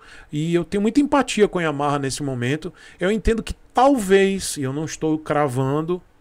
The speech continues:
talvez isso gere um impacto pra dois mil e vinte e três. Talvez a gente não tenha nenhum lançamento expressivo em dois mil e vinte e três por causa desses problemas que a Yamaha teve na sua cadeia produtiva,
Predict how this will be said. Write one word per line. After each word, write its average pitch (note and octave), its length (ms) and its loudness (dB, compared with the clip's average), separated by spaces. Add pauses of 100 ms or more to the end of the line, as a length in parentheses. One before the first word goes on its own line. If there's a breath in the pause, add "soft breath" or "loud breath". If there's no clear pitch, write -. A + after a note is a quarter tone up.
talvez F#3+ 600 0
isso F3 220 -4
gere G#3 280 -2
um A#3+ 40 -6
impacto G#3 580 -4 (500 loud breath)
pra B3+ 100 2
dois B3 200 0
mil A#3+ 140 -2
e - 20 -2
vinte B3 180 -2
e - 40 -10
três. A3+ 440 -2
Talvez A3 260 -4
a B3 40 0
gente A#3+ 180 -6
não A#3 100 -6
tenha A#3 160 -2
nenhum C4+ 220 -2
lançamento F#3+ 580 -2 (120)
expressivo E3 600 -4
em D#3+ 40 -4
dois C#3+ 160 -2
mil C#3 120 -4
e C3 40 -4
vinte B2+ 120 -8
e - 60 -14
três D3+ 260 -4 (360 loud breath)
por - 180 -2
causa C4+ 280 2
desses F#3+ 300 -2
problemas C#3+ 540 -6
que - 100 -10
a C#3+ 60 -2
Yamaha C3+ 320 -6
teve B2+ 200 -6
na C3 120 -6
sua C3+ 160 -8
cadeia B2+ 260 -4
produtiva, E3+ 720 -4